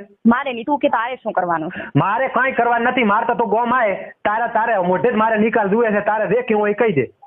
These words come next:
Speaker 2: તારે
Speaker 1: એટલે હું
Speaker 2: મારે તો
Speaker 1: ગોમની સામે એમ કહું કે મારે તારી જોડે સેટિંગ નહીં આવે, રાઈટ?
Speaker 2: હા,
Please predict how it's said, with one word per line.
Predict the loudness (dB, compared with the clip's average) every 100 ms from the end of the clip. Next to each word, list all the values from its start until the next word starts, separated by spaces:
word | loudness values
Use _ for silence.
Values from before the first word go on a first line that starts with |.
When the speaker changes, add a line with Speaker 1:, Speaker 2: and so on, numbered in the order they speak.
| -20 _ _ _ _ _ _
Speaker 2:
તારે | -2 0
Speaker 1:
એટલે | 2
હું | 2
Speaker 2:
મારે | 2
તો | 2
Speaker 1:
ગોમની | 2
સામે | 2 0 0
એમ | 0
કહું | 0 0
કે | 0
મારે | 0 0 -2
તારી | -4 -4 -4 -2
જોડે | -2
સેટિંગ | 0 -2 -2 -2
નહીં | 0 -2
આવે, | 0
રાઈટ? | 0 0 -2 _ -2
Speaker 2:
હા, | 0 -2